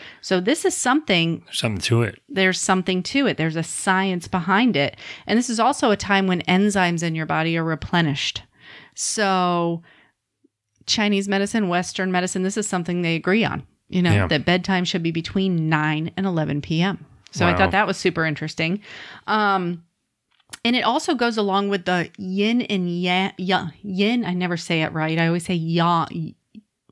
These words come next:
Speaker 1: what is
Speaker 2: Yang.
Speaker 1: it?
Speaker 2: It's yin yang.
Speaker 1: No, it's yang is
Speaker 2: It's
Speaker 1: actually how you
Speaker 2: yang?
Speaker 1: say it. Yes, it's
Speaker 2: So all of
Speaker 1: yin
Speaker 2: us
Speaker 1: and yang.
Speaker 2: Okay.
Speaker 1: I learned that 'cause I got corrected. Um, so it goes along with the yin yang theory of balance,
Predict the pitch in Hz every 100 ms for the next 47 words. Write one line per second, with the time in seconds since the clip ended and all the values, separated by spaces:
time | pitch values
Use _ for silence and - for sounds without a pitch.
0 | _ _ 87 110 110 104 95 95 117 123
1 | 127 92 80 80 - _ - 196 185 180
2 | 185 185 247 208 156 156 - _ 175 175
3 | 175 104 - - 175 160 - 214 175 120
4 | 190 151 - 156 165 110 135 240 262 262
5 | 214 202 196 226 226 156 156 175 - 92
6 | - - - - 175 170 202 262 240 226
7 | 240 160 165 - - 175 170 180 - 185
8 | 208 208 151 175 - 190 - - - -
9 | 208 208 - 226 202 254 285 285 247 247
10 | 214 196 170 208 214 208 196 190 180 -
11 | 185 185 180 165 156 170 160 151 135 -
12 | -